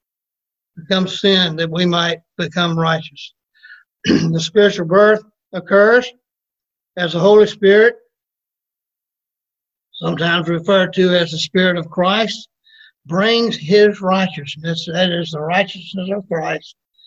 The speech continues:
which is also the righteousness of God, into our life. And God counts Christ's righteousness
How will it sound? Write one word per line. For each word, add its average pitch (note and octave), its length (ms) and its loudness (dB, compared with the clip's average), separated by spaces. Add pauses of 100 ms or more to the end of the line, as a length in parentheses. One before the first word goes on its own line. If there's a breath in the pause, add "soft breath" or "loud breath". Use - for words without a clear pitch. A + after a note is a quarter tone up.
(200 soft breath)
which E3+ 180 -4
is E3+ 280 0 (160)
also F3 380 0
the E3 100 -2
righteousness F3+ 680 -2
of E3+ 160 -6
God, D3 400 -2 (560)
into F#3+ 280 0
our F#3 280 0
life. F3+ 360 -4 (760)
And D3 160 -10
God G#3+ 360 -2
counts G#3+ 460 -2 (420)
Christ's A3 400 -2
righteousness F#3 880 -2